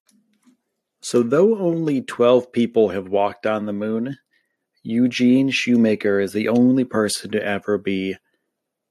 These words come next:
buried on the moon. His remains were sent to the moon after he had perished in nineteen ninety-seven from a car accident. Now, you might know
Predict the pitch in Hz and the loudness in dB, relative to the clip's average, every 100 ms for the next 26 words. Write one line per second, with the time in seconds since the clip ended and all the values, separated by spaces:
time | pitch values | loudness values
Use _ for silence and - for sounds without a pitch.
0 | _ 139 131 98 90 87 87 90 87 87 | _ 2 4 2 -2 -8 -8 -6 -6 -8
1 | - _ _ _ _ _ _ _ - 104 | -14 _ _ _ _ _ _ _ -10 -2
2 | 120 120 123 127 120 113 - _ _ _ | 2 4 6 6 4 2 -6 _ _ _
3 | _ 104 98 - 117 120 139 123 120 110 | _ -8 -6 -2 -2 -2 -2 0 2 0
4 | 104 98 _ _ _ _ _ _ _ _ | -4 -10 _ _ _ _ _ _ _ _
5 | _ _ _ 110 107 113 98 101 - 113 | _ _ _ -8 -4 -2 -4 -6 -2 0
6 | 110 110 - - - _ _ _ _ _ | 2 0 -4 -10 -18 _ _ _ _ _
7 | _ _ - 110 101 113 131 - 123 117 | _ _ -8 -6 -2 -4 -4 -2 0 2
8 | 113 113 110 - 95 95 92 - 98 - | 2 0 -4 -8 -10 -10 -12 -16 -14 -4
9 | 113 101 92 95 - - - _ _ _ | -2 -2 -4 -10 -12 -12 -14 _ _ _
10 | _ _ _ _ _ _ _ 147 156 185 | _ _ _ _ _ _ _ -2 0 2
11 | 233 262 165 147 123 110 104 | 2 0 2 4 6 4 0